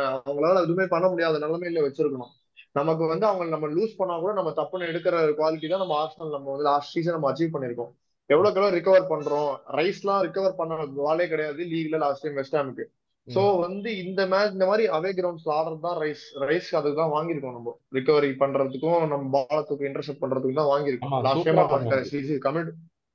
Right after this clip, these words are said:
Speaker 1: கம்யூனிட்டி ஷீல்ட்ல காமிச்சதும் அதான் அவனால பண்ண முடியுன்ற அந்த கேஸ் இவனுக்கு இருக்கு, நைன்டி மினிட்ஸ்க்கான இது இருக்குன்னு. So இந்த மாதிரி அவே கிரவுண்ட்ல இப்போ ஒரு பில்டப் குவாலிட்டி இல்ல நமக்கு அப்படின்னு தெரிஞ்சும் போது நம்ம ஏதாவது நம்ம ரைஸ் பார்ட்டி ஆட வைக்க கூடாதா? இல்ல ஹவர்ட்ஸ் இந்த மேட்சுக்கு லெஃப்ட்,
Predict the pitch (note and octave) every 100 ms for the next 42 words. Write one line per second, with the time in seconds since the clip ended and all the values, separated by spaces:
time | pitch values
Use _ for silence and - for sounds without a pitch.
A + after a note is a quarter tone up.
0 | _ - - _ _ D3 F#3+ F#3 E3 F3
1 | D#3+ D#3 D#3+ E3 F3 F3+ E3 D3 F#3 G#3
2 | - C#3 C#3+ D#3+ F3 D#3+ D#3+ D#3+ D#3+ D3+
3 | C#3+ C#3+ C3+ C3 C3+ D3+ - C#3+ C#3+ C#3
4 | C#3 D#3 C#3 C3 C#3 C#3 C#3+ D#3+ - D3
5 | C3 B2+ C3 C3+ B2 - _ _ _ G#3+
6 | G3 G#3 A3+ C4 B3 A#3+ A3+ G#3+ A3 F3+
7 | F#3 F#3 E3 F#3 A3 G#3 F#3 E3 D#3+ F3
8 | F#3 D#3 C#3+ D3+ C#3+ D3 D3 D3 C#3+ C#3+
9 | E3+ A3 G#3 F3 E3 D3+ E3 F#3 F3 D#3+
10 | D3+ E3 F3 E3 D#3 D#3 D3+ D3 D3 B2+
11 | C3 C3 C#3+ C3+ C3 C3 D#3+ F3 C#3+ C#3
12 | D3 D#3 D#3+ F#3 F#3+ F3+ D3 D3 _ E3+